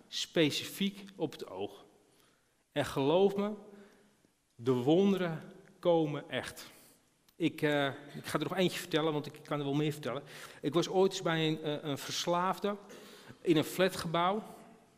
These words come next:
En die jongen, die, eh, nou, inmiddels, eh, dat is niet goed gegaan, maar die vertelde over dat ik over God vertelde. En die ging dat aan zijn buurman vertellen, aan de overkant. Dus hij, ik zat daar al en hij nam mij mee naar de overbuurman.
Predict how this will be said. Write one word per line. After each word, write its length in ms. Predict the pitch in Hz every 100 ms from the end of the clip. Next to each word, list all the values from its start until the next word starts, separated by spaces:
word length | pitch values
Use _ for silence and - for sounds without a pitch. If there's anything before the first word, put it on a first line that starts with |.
| _ -
En 180 | 135
die 80 | 127
jongen, 380 | 135 139 135 127
die, 280 | 123 123 127
eh, 380 | 127 123 120 123
nou, 160 | 123 120
inmiddels, 460 | 120 127 127 120 -
eh, 80 | 120 110 - - 120
dat 160 | 139
is 80 | 127
niet 180 | 147 151
goed 200 | - 160
gegaan, 360 | - 147 165 151
maar 120 | 143
die 120 | 143
vertelde 460 | - - 190 202 -
over 260 | 156 139
dat 180 | 127 -
ik 160 | 202 -
over 280 | 196 185
God 260 | 139 185 160
vertelde. 480 | - 120 110 107 104 - - - - - -
En 100 | 139
die 80 | 135
ging 240 | 202 208
dat 160 | 196 185
aan 200 | 160 147
zijn 320 | 147 131 101 104 107
buurman 680 | 214 214 170 117 113 107 104
vertellen, 440 | - 123 107 95 - -
aan 120 | 151
de 60 | 160
overkant. 560 | 160 139 - 98 107 - - - - - - -
Dus 160 | 143 -
hij, 300 | 135 185 208
ik 240 | 190 190
zat 240 | - 170
daar 280 | 190 190 190
al 200 | 185 196
en 120 | 135
hij 220 | 135 151 156
nam 220 | 160 156
mij 140 | 131
mee 300 | 127 131 180
naar 160 | 165 139
de 120 | 135
overbuurman. 840 | 139 160 147 143 170 165 165 190